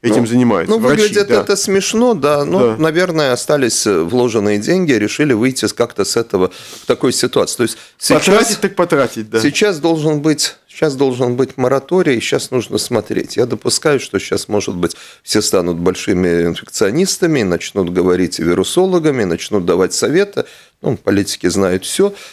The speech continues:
Speaker 1: но я думаю, что в данном случае должен быть известный мораторий, хотя бы на несколько недель. Если выборы произойдут шестого, пройдут шестого июня, то, э, шестого, до шестого апреля,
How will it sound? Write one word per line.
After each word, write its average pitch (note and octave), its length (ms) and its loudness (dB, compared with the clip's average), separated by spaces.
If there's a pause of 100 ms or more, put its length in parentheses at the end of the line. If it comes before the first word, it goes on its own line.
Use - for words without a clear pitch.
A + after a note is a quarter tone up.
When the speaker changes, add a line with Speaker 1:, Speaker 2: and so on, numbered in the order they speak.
Speaker 1:
но A2+ 140 -2
я D3 120 2
думаю, C3+ 280 0
что - 180 -6
в A#2+ 80 0
данном D#3+ 300 0
случае - 440 0
должен G#2+ 420 0
быть G#2 280 -2 (240)
известный G#2+ 460 0
мораторий, C#3+ 720 0 (520)
хотя - 240 0
бы G#2+ 140 0
на G2 100 0
несколько G#2+ 540 -2
недель. D#3+ 440 0 (360)
Если G2 420 -2
выборы F#2+ 400 0
произойдут F2 720 -2
шестого, F#2 480 -2
пройдут F#2+ 440 -2
шестого G2 520 0
июня, D#3+ 320 0
то, A2 400 0 (340)
э, E2+ 680 2
шестого, F#2+ 800 0 (100)
до G#2+ 160 0
шестого G2 520 0
апреля, C#3 580 0